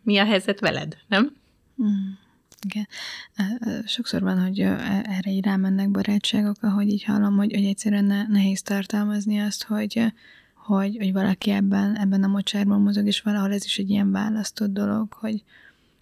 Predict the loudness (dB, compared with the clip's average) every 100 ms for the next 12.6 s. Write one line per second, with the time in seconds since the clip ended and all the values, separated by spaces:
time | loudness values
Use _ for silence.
0 | _ _ _ _ 0 2 2 0 0 2
1 | 2 2 -2 -4 -4 -2 -2 -2 -2 -6
2 | -10 -4 -4 -2 -2 -2 -2 -6 -2 0
3 | 4 4 2 0 -2 -2 -6 -2 -2 0
4 | 0 -2 -8 -20 -14 -2 0 0 0 2
5 | 2 2 0 0 0 2 0 2 2 2
6 | 4 4 2 2 0 2 2 0 -2 0
7 | 2 0 0 2 2 2 0 -2 -2 -6
8 | -8 -6 -2 0 -2 -2 0 2 4 4
9 | 4 2 0 0 2 2 2 -2 -12 -20
10 | -20 -20 _ 2 4 2 0 -2 -4 _
11 | _ _ _ _ _ _ -20 -20 -12 -12
12 | -12 -14 -12 -12 -16 -20